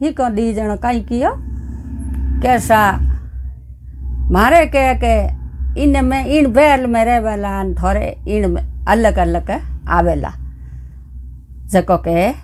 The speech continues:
ध्यान राखजो। उन्हें आप रे जवाई ने हिका दियो के, "भाई, आ मारी बेटी है ना, कंबेड़ी है, इनो पालन पोषण थने करनो है, अन आ बात है, वो कहो को हमें कर देऊ के।"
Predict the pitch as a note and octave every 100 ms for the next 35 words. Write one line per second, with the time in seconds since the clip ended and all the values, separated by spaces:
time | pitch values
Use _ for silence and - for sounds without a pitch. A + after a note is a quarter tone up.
0 | - E3+ F#3+ G3+ G#3+ E3+ E3+ D#3 E3 D3+
1 | D#3+ G3 F#3+ F3+ E3+ F3 F3 E3+ - -
2 | - - _ - - - - E3+ G#3 G#3+
3 | F#3+ F#3 D4 - - - A#3 A3 F#3 E3+
4 | E3+ - E3 F3+ F3 - A#3 A#3+ G3 F#3+
5 | F3+ G3 F#3 F#3 E3 E3+ E3+ E3+ F3 A3+
6 | B3 G#3 E3+ D#3+ D#3+ D3 - - _ _
7 | _ _ - D4+ D4 C4+ - A#3+ A#3+ G#3+
8 | A#3+ G#3 A3 G3+ F3+ F#3 F3+ G3 A#3 C#4
9 | C4+ B3+ C4+ A4+ - _ _ - F3+ F#3
10 | F#3 F3+ - G3 F#3+ F3+ E3+ E3 E3 E3+
11 | F#3+ F3 E3+ E3+ F3 - E3 E3 D#3+ F3
12 | C#4 _ _ E3+ E3+ E3 D#3 - -